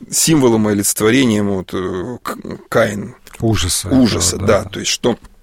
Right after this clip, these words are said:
Speaker 1: собственно, мы достоверно-то знаем всего про двух людей за всю историю человечества, которые находятся в аду, это Каин и Иуда. Вот. А,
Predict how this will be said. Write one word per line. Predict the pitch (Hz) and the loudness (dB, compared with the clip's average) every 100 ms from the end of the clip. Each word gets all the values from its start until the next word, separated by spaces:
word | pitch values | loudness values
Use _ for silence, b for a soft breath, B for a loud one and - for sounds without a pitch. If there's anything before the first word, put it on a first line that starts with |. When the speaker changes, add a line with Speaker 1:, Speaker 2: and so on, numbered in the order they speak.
| _ - - - | _ -20 -14 -2
Speaker 1:
собственно, | 143 - 120 | -2 0 2
мы | 127 | 2
достоверно-то | 127 - 156 185 143 113 113 | 2 4 4 4 4 0 0
знаем | 131 139 110 | 2 2 2
всего | - 147 131 | 0 0 0
про | 104 117 | 2 2
двух | 120 147 117 | 2 0 0
людей | 131 160 135 87 B B B | -2 2 0 0 B B B
за | 107 113 | 0 0
всю | - 101 | 0 -2
историю | - 110 95 | -2 0 0
человечества, | 95 - 123 156 - | 0 2 2 2 -2
которые | 92 87 101 101 | -4 -4 0 0
находятся | 101 101 101 - | 0 -2 -4 0
в | 110 | 2
аду, | 139 110 | 2 0
это | - | -8
Каин | 101 131 147 113 | -2 2 4 4
и | 120 | 4
Иуда. | 139 110 - - B B B B | 4 2 -4 -14 B B B B
Вот. | - 87 - - | 0 0 -2 -10
А, | 104 90 | -8 -8